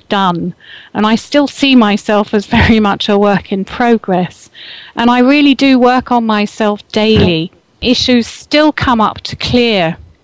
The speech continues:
And as I just stated, it really is like peeling back an onion skin. You think you're done, oh, then there's another layer.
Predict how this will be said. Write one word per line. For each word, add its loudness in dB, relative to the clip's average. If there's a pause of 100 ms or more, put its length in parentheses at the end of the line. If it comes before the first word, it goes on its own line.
(560)
And -2
as 0
I 0
just -4
stated, -2
it -2
really 2
is -2
like -2
peeling -2
back -4
an -4
onion -2
skin. -4
You -4
think -4
you're 0
done, 0
oh, 2 (260)
then 2
there's 0
another 4
layer. 0